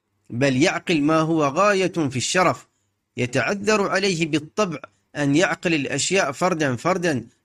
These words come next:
بل عقله لشيء واحد فقط هو غاية في الفضيلة، وهو المتمثل في ذاته، فيكون عقله للأشياء عبارة عن دفعة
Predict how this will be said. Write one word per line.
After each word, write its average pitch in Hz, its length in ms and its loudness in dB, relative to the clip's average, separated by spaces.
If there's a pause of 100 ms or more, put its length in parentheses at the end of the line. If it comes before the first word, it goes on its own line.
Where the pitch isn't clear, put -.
بل 120 160 -2
عقله 147 520 -2
لشيء 160 500 0
واحد 151 460 0
فقط 208 420 -2 (280)
هو 135 140 -2
غاية 165 680 2
في 131 120 -4
الفضيلة، 120 640 0 (300)
وهو 135 220 -2
المتمثل 160 680 0
في 139 200 -2
ذاته، 170 440 0 (300)
فيكون 123 480 0
عقله 151 600 0
للأشياء 143 720 0 (240)
عبارة 156 720 0
عن 127 280 -2
دفعة 156 360 -2